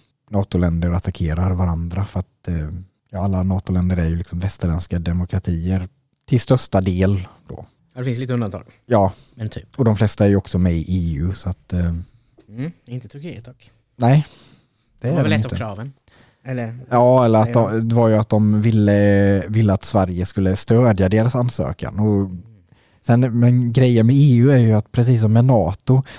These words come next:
Speaker 1: så måste ju alla länder gå med på det. Så att det räcker ju att ett enda land i E U säger bara, "Nej, vi vill inte ha er."
Speaker 2: Mm.
Speaker 1: Och då kvittar det ju hur mycket Sverige pushar för det.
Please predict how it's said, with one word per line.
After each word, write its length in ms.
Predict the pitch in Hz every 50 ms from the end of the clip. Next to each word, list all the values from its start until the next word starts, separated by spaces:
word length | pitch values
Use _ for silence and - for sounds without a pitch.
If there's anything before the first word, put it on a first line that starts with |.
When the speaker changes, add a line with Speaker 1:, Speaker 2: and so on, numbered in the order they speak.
| - -
Speaker 1:
så 140 | - - -
måste 240 | 113 120 - - -
ju 60 | 101
alla 360 | 113 120 120 117 104 98 104
länder 560 | 120 139 143 110 101 98 98 98 92 90 87 - -
gå 120 | 107 117
med 260 | 107 117 123 143 165 156 - -
på 60 | 170
det. 160 | 135 92 - -
Så 100 | - 107
att 100 | 104 -
det 80 | - 113
räcker 260 | 131 156 - - 127
ju 60 | 104
att 80 | 104 -
ett 220 | 120 131 127 - -
enda 240 | 127 123 117 107 104
land 280 | 110 104 90 92 95 110
i 100 | 127 147
E 20 |
U 140 | 139 120 104
säger 220 | - 113 95 92
bara, 140 | 87 85 78
"Nej, 260 | 92 110 135 185 170 - _ _ _ _ _ _ -
vi 120 | 139 131 120
vill 120 | 120 120
inte 140 | 110 - 113
ha 160 | 98 92 92
er." 200 | 90 80 78 92 - _ _ _ _ _ _ _ _
Speaker 2:
Mm. 260 | 107 110 110 107 95 - _ _ -
Speaker 1:
Och 80 | 151 127
då 140 | 110 104
kvittar 380 | - - 139 - _ - - 90
det 60 | 107
ju 80 | 127 131
hur 180 | 135 143 147
mycket 280 | 139 147 147 - 110 104
Sverige 260 | 104 104 92 90 90
pushar 280 | - 107 101 - 92 85
för 60 | 87 82
det. 80 | 73